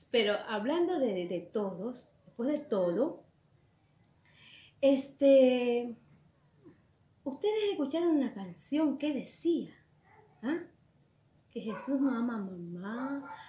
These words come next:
ama a papá, te ama a ti, me ama a mí, a tu hermano mayor, a tu hermana menor. ¿De qué nos están nombrando? ¿Qué estamos nombrando ahorita? ¿Ah?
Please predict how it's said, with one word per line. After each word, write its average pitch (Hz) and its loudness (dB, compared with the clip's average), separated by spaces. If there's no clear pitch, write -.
ama 208 -8
a - -18
papá, 285 0
te 247 2
ama 208 2
a - -14
ti, 320 4
me 202 -6
ama 180 -8
a 165 -8
mí, 320 4
a 214 -6
tu 202 -4
hermano 185 -4
mayor, 196 -2
a 190 -6
tu 190 -6
hermana 240 -2
menor. 180 -8
¿De 302 -2
qué - -2
nos 508 0
están 269 2
nombrando? 185 -2
¿Qué 508 2
estamos 539 2
nombrando 226 0
ahorita? 143 -8
¿Ah? - -4